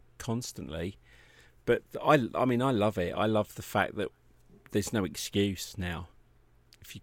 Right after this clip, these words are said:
if you can't enjoy your craft with the tools that you've got,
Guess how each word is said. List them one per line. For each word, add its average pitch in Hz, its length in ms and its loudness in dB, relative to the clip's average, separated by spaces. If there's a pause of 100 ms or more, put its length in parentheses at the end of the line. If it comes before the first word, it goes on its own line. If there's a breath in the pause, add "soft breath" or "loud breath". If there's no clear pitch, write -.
if - 160 -10
you 113 60 -6
can't 117 400 2
enjoy 107 380 2
your 101 200 2
craft - 760 -2
with 98 140 -8
the 101 100 -6
tools 101 380 -6
that - 140 -12
you've - 140 -14
got, 90 340 0